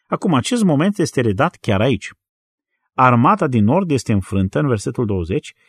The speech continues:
imediat ajungi la versetul douăzeci și unu și faci un pas în împărăție.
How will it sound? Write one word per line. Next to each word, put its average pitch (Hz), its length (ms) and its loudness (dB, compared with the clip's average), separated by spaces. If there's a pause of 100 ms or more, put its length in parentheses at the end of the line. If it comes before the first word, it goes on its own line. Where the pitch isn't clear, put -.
(240)
imediat 220 360 2
ajungi 156 240 2
la 156 100 4
versetul 135 360 -2
douăzeci 120 360 0
și - 80 -8
unu 190 160 0
și 120 100 -6
faci 147 200 -6
un 110 120 0
pas 135 240 -4
în 160 60 -2
împărăție. 139 580 -6